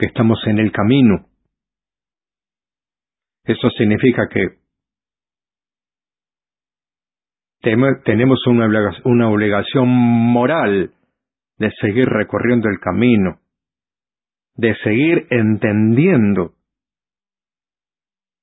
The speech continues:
al enemigo más difícil que tenemos.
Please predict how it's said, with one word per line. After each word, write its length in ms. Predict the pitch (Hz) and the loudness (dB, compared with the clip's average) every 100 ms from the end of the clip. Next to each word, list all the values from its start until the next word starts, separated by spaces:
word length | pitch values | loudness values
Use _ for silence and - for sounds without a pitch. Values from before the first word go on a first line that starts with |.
| _ _ _ _ _ _ _ _ _ _ _ _ _ _ _ _ _ _ _ | _ _ _ _ _ _ _ _ _ _ _ _ _ _ _ _ _ _ _
al 180 | - 101 | -2 0
enemigo 460 | 104 107 117 123 110 | 0 2 2 2 2
más 180 | 120 101 | 0 0
difícil 560 | 110 - 123 - 101 | 0 0 -2 0 -2
que 140 | 101 95 | -4 -4
tenemos. 500 | 104 113 101 98 | -2 -2 -4 -8